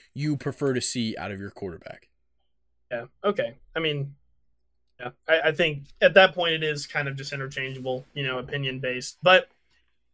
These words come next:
Speaker 2: my number one and your number one as well, it's gotta be Kenny Pickett. I'm just kidding. It's Patrick Mahomes. Listen, the only quarterback to throw over five thousand yards,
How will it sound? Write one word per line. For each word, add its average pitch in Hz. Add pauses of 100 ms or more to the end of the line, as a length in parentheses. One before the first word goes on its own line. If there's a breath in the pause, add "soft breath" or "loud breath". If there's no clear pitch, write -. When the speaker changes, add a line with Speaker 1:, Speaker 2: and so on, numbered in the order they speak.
(160)
Speaker 2:
my 277
number 254
one 202
and 160
your 196
number 190
one 175
as 156
well, 156
it's 190
gotta 165
be 160
Kenny 156
Pickett. 139
I'm 135
just 127
kidding. 117 (100)
It's 240
Patrick 165
Mahomes. 135
Listen, 143 (260 loud breath)
the 220
only 254
quarterback 190
to 175
throw 170
over 180
five 160
thousand 143
yards, 135